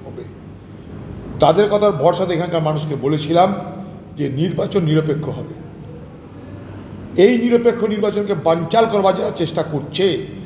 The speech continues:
তাদের মধ্যে নাম্বার ওয়ান, পুলিশের ড্রেসে একজন ক্রিমিনাল, তার নাম মুকেশ কুমার। কথাটা শুনতে খারাপ লাগতে পারে, পুলিশের ড্রেসে বলেছি, মানসিকভাবে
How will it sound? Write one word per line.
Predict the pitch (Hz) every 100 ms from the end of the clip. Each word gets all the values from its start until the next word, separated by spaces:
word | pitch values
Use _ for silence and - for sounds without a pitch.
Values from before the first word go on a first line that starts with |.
| - 151
তাদের | 156
মধ্যে | 165 165
নাম্বার | 160 160 139
ওয়ান, | 170 226 233 - - - - - - - - -
পুলিশের | 175 226 - 226 139
ড্রেসে | 131 180 185 185 185 - - - - - -
একজন | - 147 147 160 156 -
ক্রিমিনাল, | 202 240 254 185 - - -
তার | - 160
নাম | 143
মুকেশ | 131 127 135
কুমার। | - - - - - - - - - - - - - - - - -
কথাটা | 143 160 160
শুনতে | 160 175 165
খারাপ | - 180 196
লাগতে | - 190
পারে, | 156 151 - - - - - - - -
পুলিশের | 214 247 247 240 151
ড্রেসে | 202 196 175
বলেছি, | 147 139 - - 123
মানসিকভাবে | 156 226 226 180 175